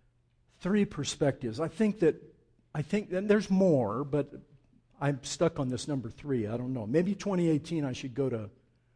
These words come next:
what, two, maybe four, uh, break the habit. I don't know, but three's pretty good. Help you kind of keep things in mind.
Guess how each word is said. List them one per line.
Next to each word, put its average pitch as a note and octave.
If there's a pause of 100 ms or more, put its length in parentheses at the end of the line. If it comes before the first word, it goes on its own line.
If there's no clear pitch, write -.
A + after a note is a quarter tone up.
(260)
what, -
two, C#3+
maybe A2+
four, A#2+
uh, G#2 (1040)
break B2
the A2+
habit. A2
I C#3
don't A#2+
know, F#2+
but G#2
three's F3
pretty D3
good. C3+
Help C3
you C#3 (120)
kind B2+
of A#2
keep D3+
things C3+
in B2+
mind. C#3+